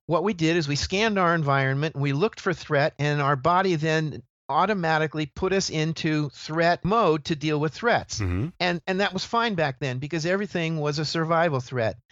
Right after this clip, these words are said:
Speaker 1: Today, it, m-, we don't deal with survival threats like saber-toothed tigers. Most of our threats are psychological threats. We had to have to deal with,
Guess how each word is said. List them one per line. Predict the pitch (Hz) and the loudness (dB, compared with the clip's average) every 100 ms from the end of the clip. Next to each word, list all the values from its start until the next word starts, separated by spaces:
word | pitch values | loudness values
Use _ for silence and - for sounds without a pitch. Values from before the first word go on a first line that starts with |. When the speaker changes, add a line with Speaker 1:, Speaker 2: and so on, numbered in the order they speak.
| - - _ - | -20 -20 _ 0
Speaker 1:
Today, | 196 214 220 185 160 | 2 4 4 2 0
it, | 156 - | -8 -8
m-, | 147 156 - 147 | -8 -8 -6 -4
we | |
don't | 180 175 | -2 -2
deal | 156 190 | -2 0
with | 151 | 0
survival | - 143 127 127 123 | -2 -2 2 0 0
threats | 127 - 127 - - | -4 0 0 0 -2
like | 127 - _ | -4 -6 _
saber-toothed | - - 139 139 147 135 | -10 -6 -4 -2 -4 0
tigers. | 208 208 120 90 - - _ _ | 2 2 0 -4 -10 -20 _ _
Most | 151 202 190 | 0 2 2
of | 175 | 2
our | 185 | 2
threats | 180 156 143 156 | 2 0 0 -2
are | |
psychological | 139 139 135 156 185 175 143 123 | 0 0 0 0 2 2 -2 -6
threats. | 127 127 104 - | -4 -2 -2 -4
We | 135 | -2
had | 135 131 | -2 0
to | |
have | 143 135 | 0 0
to | 135 | -4
deal | 147 156 | -2 0
with, | 139 131 | 0 -2